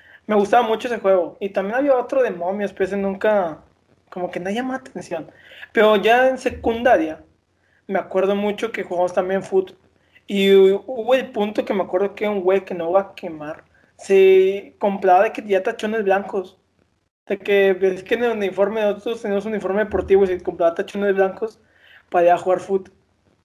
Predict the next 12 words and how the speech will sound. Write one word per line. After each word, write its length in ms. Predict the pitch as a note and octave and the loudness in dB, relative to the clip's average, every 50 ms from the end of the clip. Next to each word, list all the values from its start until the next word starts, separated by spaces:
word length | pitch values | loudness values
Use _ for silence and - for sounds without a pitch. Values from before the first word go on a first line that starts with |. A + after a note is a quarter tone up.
| _ _ _ _ _ _ | _ _ _ _ _ _
Y 100 | - G3+ G3 | -2 0 2
me 80 | G3 | 2
acuerdo 360 | F#3+ G3 - G3+ G3+ G3+ G3+ | 2 2 2 2 2 0 0
que 140 | G3+ A#3+ A#3 | -2 -4 -4
eso 140 | A3+ G#3+ A#3+ | -4 -4 -4
me 100 | B3+ B3+ A#3 | -4 0 0
daba 220 | A3+ A3 A#3 A3+ | 0 0 0 -2
como 180 | A#3 B3 A#3+ A#3+ | -4 -6 -6 -6
que, 120 | - G3 | -8 -10
"No 120 | F3 E3 E3 | -12 -12 -12
mames, 380 | E3 D#3 D#3+ F3 F#3 G3 G3+ G#3 | -12 -12 -12 -8 -8 -8 -6 -2
güey, 340 | G#3 G3 G3 F#3+ F#3+ - | 0 0 0 0 -4 -10